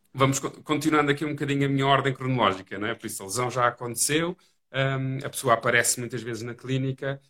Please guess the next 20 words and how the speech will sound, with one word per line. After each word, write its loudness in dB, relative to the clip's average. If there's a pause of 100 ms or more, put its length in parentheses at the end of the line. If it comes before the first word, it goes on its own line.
(220)
eh, -10
eh, -20
uma 2
já, 4
já 2
reconhecendo -4
isso, -6
eu, -6 (100)
eu, -18 (120)
por -18
acaso, -8
assim, -10
uma -6
parte, -2
tenho -8
agora -4
um -2
caso -2
muito -8
interessante, -2